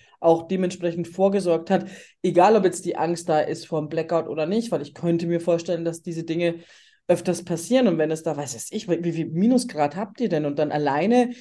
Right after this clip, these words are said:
äh, irgendwo bist, ich glaub, eigentlich ist da, äh, ich dachte tatsächlich, dass man, wenn man so alleine lebt und, ähm,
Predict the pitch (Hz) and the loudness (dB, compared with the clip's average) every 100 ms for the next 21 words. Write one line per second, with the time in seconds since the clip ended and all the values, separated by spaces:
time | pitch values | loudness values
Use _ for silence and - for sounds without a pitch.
0 | - _ _ 196 190 180 - 208 220 214 | -18 _ _ 2 4 2 2 0 0 -2
1 | 208 226 226 - - - - 143 160 208 | 0 -2 -2 -8 -10 -8 -6 -8 -6 -6
2 | 196 196 - 185 - - 196 226 214 240 | -6 -6 4 4 4 4 4 4 2 4
3 | 233 - 403 311 302 302 294 277 254 254 | 2 2 0 2 2 2 2 2 2 2
4 | 233 240 254 277 233 262 254 247 247 240 | 0 2 2 2 4 4 4 0 2 2
5 | 226 214 226 247 233 233 254 - - - | 2 0 0 0 0 -2 -4 -8 -20 -20
6 | - - - - 233 226 - - 233 220 | -20 -20 -6 4 6 4 2 4 6 6
7 | 214 214 - | 2 0 -6